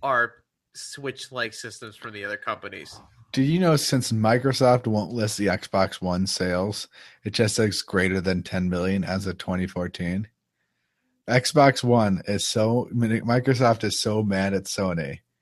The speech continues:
Speaker 2: or, like, just so, that doesn't wanna release their sales because they know they're way less than Sony's.
Speaker 1: They've sold more than the Wii U, though.
Speaker 2: Yeah, of course. The Wii U has only sold thirteen million.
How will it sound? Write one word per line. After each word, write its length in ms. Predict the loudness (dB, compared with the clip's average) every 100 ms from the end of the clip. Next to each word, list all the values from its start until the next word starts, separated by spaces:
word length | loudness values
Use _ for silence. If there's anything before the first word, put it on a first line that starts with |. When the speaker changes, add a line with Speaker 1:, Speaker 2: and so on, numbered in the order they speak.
| _ _ _ -2
Speaker 2:
or, 120 | 0
like, 240 | 0 0
just 240 | -2 -2 2
so, 320 | 2 2 -2 -6
that 200 | -2 0
doesn't 360 | 4 4 4 2
wanna 260 | 2 2 2
release 440 | 2 2 -2 -2
their 140 | -4
sales 460 | -2 -2 -2 -2 -4
because 380 | -6 -2 -2 0
they 140 | 0 2
know 240 | 2 0
they're 140 | 0
way 220 | -2 -2 -2
less 300 | -4 -4 -6
than 100 | -8
Sony's. 600 | -8 -8 -6 -8 -8 -8 _ _ _ -20 -20 _ _ _ _ _ -20 -20 _ _ _ _ _ _ _ _ _ _ _ _
Speaker 1:
They've 180 | -2 0
sold 300 | 0 -2 -2
more 240 | -4 -4 -4
than 200 | -6 -6
the 100 | -10
Wii 180 | -12 -10
U, 220 | -10 -10
though. 280 | -10 -10 -12 _ _ _ _ _ -2
Speaker 2:
Yeah, 380 | 2 2 0 -4
of 240 | -4 -2
course. 420 | 6 8 8 6 2
The 80 |
Wii 160 | 6 8
U 100 | 10
has 100 | 8
only 200 | 6 4
sold 280 | 4 2 2
thirteen 440 | 0 0 0 0
million. 400 | 0 -2 -4 -8